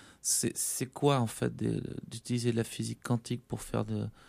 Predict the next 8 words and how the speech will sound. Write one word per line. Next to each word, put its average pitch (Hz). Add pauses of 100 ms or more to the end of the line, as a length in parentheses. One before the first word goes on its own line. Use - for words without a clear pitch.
(520)
pour 113
faire 120
un 113
ordinateur ? 113
Ça -
va -
être -
énorme. 117